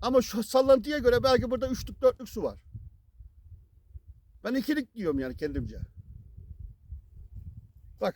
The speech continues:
şimdi buradan gel, bak, e, gideni göstermiyor bak. Dönüyorum. Gelen var burada. Geleni gösteriyor. Görüyor musunuz? Bak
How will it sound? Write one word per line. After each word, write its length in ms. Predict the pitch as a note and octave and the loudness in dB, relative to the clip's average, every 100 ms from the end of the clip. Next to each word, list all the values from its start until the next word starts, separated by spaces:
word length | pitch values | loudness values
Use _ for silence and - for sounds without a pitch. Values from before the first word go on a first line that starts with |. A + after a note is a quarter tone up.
| _ | _
şimdi 240 | A#3 A3+ | -8 -4
buradan 240 | B3 C4 B3+ | 4 4 6
gel, 220 | B3+ C4 | 6 6
bak, 420 | G3+ A3+ - - F3+ | 2 -2 -2 -8 -2
e, 340 | F#3+ G#3 G3+ | 2 4 4
gideni 320 | G3 A#3+ C4 | 4 4 4
göstermiyor 500 | B3 A3+ C4 B3 F#3 | 4 4 4 4 4
bak. 240 | D3 - - - - - - - F#3 | -2 -4 -12 -18 -18 -20 -20 -8 0
Dönüyorum. 540 | A3+ A#3+ A3 A#3 - - - - - - - - - - - - | 6 8 8 6 0 -12 -12 -10 -10 -10 -12 -18 -20 -20 -20 -10
Gelen 300 | F#3+ A3+ A3 | 0 2 2
var 200 | E3+ C3+ | 2 0
burada. 260 | B2 G2+ - - - _ - - - _ - F#3 | -6 -10 -16 -20 -20 _ -20 -20 -20 _ -20 -10
Geleni 260 | G#3 A3+ | -6 -6
gösteriyor. 440 | G#3+ E3 C3+ G#2 - - - _ - - _ _ _ _ _ - - _ - - - - - | -6 -8 -10 -14 -16 -20 -20 _ -20 -20 _ _ _ _ _ -20 -20 _ -20 -18 -14 -10 -2
Görüyor 220 | G#3 C4+ | -2 0
musunuz? 420 | - - G#3 - - - - - - - - - - - - - - - - - - - - - - - - - - - - - | -4 -6 -10 -16 -20 -18 -16 -14 -10 -8 -10 -12 -14 -18 -14 -12 -12 -14 -16 -14 -14 -14 -14 -12 -14 -14 -16 -18 -20 -18 -14 -6
Bak 140 | F#3+ | -4